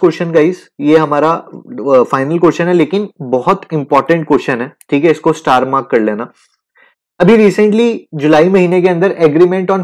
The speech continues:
fisheries subsidies was in news। तो ये agreement on fisheries subsidies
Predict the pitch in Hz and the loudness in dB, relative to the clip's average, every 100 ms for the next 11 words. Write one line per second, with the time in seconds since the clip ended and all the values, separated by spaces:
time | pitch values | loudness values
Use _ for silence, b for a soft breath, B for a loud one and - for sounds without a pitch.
0 | - 175 - 175 190 135 - - - - | -2 -2 0 2 2 0 -4 -6 -2 0
1 | 175 156 160 139 147 143 143 135 117 127 | 2 4 4 4 2 2 0 -4 -6 -6
2 | b b b b - 214 214 175 160 202 | b b b b 2 4 4 4 4 2
3 | 214 208 208 196 175 185 214 208 160 - | 2 0 0 0 0 0 0 0 0 2
4 | 175 185 | 2 2